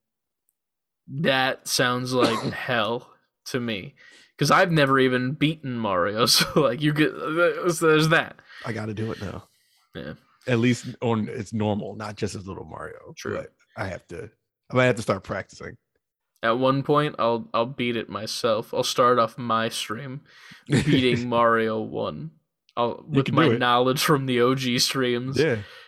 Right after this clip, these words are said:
Speaker 2: you can do it, man. It's not hard.
Speaker 1: I, the only one that I think I won't be able to do is the, the castle level with all of the fucking pipes and shit.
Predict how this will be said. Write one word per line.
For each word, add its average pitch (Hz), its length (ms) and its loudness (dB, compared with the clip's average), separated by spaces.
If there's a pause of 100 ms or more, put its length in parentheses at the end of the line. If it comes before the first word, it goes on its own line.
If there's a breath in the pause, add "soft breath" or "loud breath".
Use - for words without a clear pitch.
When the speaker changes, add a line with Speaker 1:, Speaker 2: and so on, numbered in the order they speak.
(120 loud breath)
Speaker 2:
you 117 120 -4
can 123 140 4
do 135 180 6
it, 107 120 0
man. 90 280 -8
It's - 100 -12
not 120 140 0
hard. 110 320 0 (880)
Speaker 1:
I, 143 100 2
the 156 140 2
only 190 220 6
one 196 200 6
that 131 120 4
I 127 40 2
think 131 240 0
I 120 100 4
won't 120 340 -4
be 123 160 0
able 123 160 -2
to 117 120 -4
do 120 400 -2 (600 loud breath)
is 131 440 2
the, 123 180 -6 (300)
the 123 100 -2
castle 123 520 0
level 135 420 2
with 127 180 0
all 127 260 4
of 127 80 4
the 120 80 0
fucking 123 440 -2
pipes - 500 -4
and 139 120 -4
shit. - 360 0